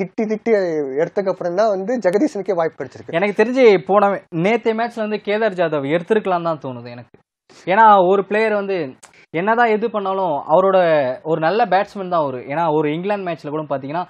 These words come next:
Speaker 1: கண்டிப்பா.
Speaker 2: இது மாதிரி விக்கெட் விழுந்த சமயத்துல
Speaker 1: கண்டிப்பா,
Speaker 2: செஞ்சுரி
Speaker 1: கண்டிப்பா.
Speaker 2: போட்டு வின் பண்ணிலாம் கொடுத்தாரு.
Speaker 1: கண்டிப்பா.
Speaker 2: அவரு மேட்ச் தான்
Speaker 1: இல்ல, இல்ல,
Speaker 2: அவருக்கான,
Speaker 1: அதான்,
Speaker 2: ம்.
Speaker 1: நான் முதல்ல இருந்து என்ன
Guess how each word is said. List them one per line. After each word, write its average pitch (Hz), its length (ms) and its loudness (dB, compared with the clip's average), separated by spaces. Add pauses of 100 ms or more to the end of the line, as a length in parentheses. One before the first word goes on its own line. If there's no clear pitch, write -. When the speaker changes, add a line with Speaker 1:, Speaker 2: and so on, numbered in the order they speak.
Speaker 1:
கண்டிப்பா. 151 240 -6
Speaker 2:
இது 185 100 0
மாதிரி 190 200 2
விக்கெட் 196 220 -4
விழுந்த 180 220 -4
சமயத்துல 160 380 -6
Speaker 1:
கண்டிப்பா, 190 60 6
Speaker 2:
செஞ்சுரி 247 180 4
Speaker 1:
கண்டிப்பா. 240 240 0
Speaker 2:
போட்டு 202 300 -2
வின் 180 160 -6
பண்ணிலாம் 175 340 -6
கொடுத்தாரு. 147 380 -6
Speaker 1:
கண்டிப்பா. 170 400 -4
Speaker 2:
அவரு 151 440 0
மேட்ச் 180 380 -4
தான் 220 100 0
Speaker 1:
இல்ல, 294 120 6
இல்ல, 180 180 8
Speaker 2:
அவருக்கான, 220 260 4
Speaker 1:
அதான், 180 200 -2
Speaker 2:
ம். 156 240 -6 (120)
Speaker 1:
நான் 135 160 -6
முதல்ல 190 160 2
இருந்து 254 220 2
என்ன 202 80 -2